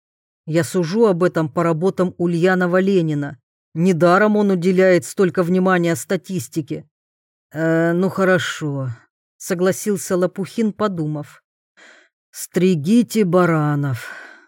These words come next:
запишитесь корнетом в полк, варите сахар из свеклы, наконец, передёргивайте карту, но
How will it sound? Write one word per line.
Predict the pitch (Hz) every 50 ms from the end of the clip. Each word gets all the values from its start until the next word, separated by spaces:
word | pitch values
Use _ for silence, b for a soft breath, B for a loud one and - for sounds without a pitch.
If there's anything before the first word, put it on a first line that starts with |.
| _ _ _ _ _ _ _ _ _ _ _ _ -
запишитесь | 151 131 156 165 127 - 160 139 - - 196 220 208 - - 170 139 - -
корнетом | _ - 165 156 151 143 143 147 165 190 202 185 _ - 196 190 190
в | - - - _ _
полк, | - 185 185 185 180 175 160 _ - - - _ _ _ _ _ _ _ -
варите | 143 143 160 160 160 220 220 214 - 160 156
сахар | 120 - - - 156 165 185 185 - - 185 180
из | - - 185 170 -
свеклы, | - - - 170 175 180 175 - - 170 175 180 180 175 170 - _ _ _ _ _ _ _ _ -
наконец, | 147 156 160 - - 175 170 170 170 175 170 - - -
передёргивайте | - - 170 165 175 165 151 165 185 185 170 156 151 175 165 170 165 156 - - 175 -
карту, | - - 185 180 170 156 143 131 - - - 147 147 147 147 151
но | 156 160 160 165 170 170 165 160 160 160 - - 151